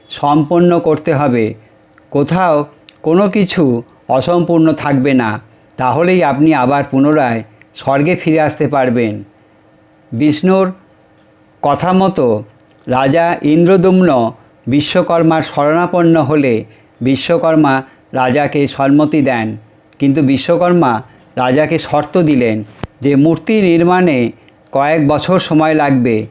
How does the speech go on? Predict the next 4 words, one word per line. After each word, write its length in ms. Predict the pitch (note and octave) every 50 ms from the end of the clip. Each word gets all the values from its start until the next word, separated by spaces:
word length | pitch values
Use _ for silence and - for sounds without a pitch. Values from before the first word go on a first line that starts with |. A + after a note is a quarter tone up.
| - _ _ _ _
এবং 320 | - C3 B2+ D3 D3 C#3+ C#3
মূর্তি 580 | D3 D3+ D3+ D3+ - - F3+ F3+ F3+ F3+ F3 - _ _ _ _ _ _ _
নির্মাণের 580 | B2+ C3 D3+ D#3+ D#3+ E3 F3+ F#3 G3 G3+ F#3+ F#3
কাজ 420 | F#3 E3+ D3+ C#3 C3 B2+ B2 -